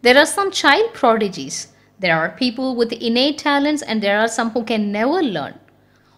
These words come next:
All these are based on karma. When I teach seminar courses, I point out that all the students who have gathered there will have Mercury in good strength.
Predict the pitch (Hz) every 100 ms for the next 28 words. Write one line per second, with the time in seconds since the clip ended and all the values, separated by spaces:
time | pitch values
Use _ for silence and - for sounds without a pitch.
0 | - - 269 302 320 294 339 254 302 320
1 | 277 311 302 - 330 262 175 165 - _
2 | _ _ _ _ _ - 247 311 415 403
3 | 339 359 - - - _ - - 311 320
4 | 320 285 277 208 170 165 165 - - _
5 | _ - 202 - 311 339 381 370 214 220
6 | 214 220 - 262 311 339 339 - 277 262
7 | 262 262 - 226 214 190 196 202 285 269
8 | 202 147 202 269 _ _ _ _ _ -
9 | 254 339 339 359 359 269 269 302 311 294
10 | 302 - 294 262 220 - 139 139 -